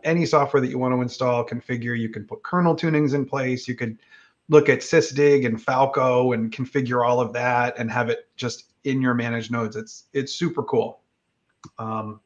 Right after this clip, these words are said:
let's get out of that one and we'll see how our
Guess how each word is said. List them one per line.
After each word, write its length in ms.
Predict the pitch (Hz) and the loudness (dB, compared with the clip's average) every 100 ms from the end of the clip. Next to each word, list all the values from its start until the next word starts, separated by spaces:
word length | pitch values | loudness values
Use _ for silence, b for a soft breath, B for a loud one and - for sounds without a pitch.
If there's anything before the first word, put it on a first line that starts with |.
| _ _ _ _ _ _ _ _ _ _ _ _ _ _ _ _ _ _ | _ _ _ _ _ _ _ _ _ _ _ _ _ _ _ _ _ _
let's 160 | 147 | -20
get 160 | - 160 | -10 -4
out 160 | 160 143 | -2 -2
of 80 | |
that 320 | 127 131 139 143 | -2 -2 -4 -6
one 540 | 156 160 160 165 165 | -6 -6 -8 -10 -12
and 160 | 120 110 | -10 -8
we'll 80 | 113 | -8
see 360 | - 156 156 | -10 -8 -6
how 280 | 147 131 127 120 | -6 -6 -6 -4
our 420 | 117 110 110 - | -4 -4 -8 -16